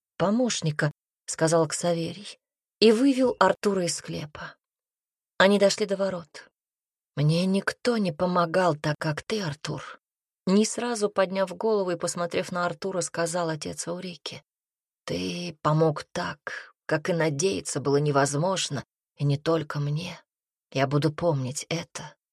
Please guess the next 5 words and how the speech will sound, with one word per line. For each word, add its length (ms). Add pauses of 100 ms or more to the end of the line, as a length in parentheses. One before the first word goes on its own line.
(260)
и 80
здесь, 560 (560)
и 120
там, 300 (580)
надеюсь». 680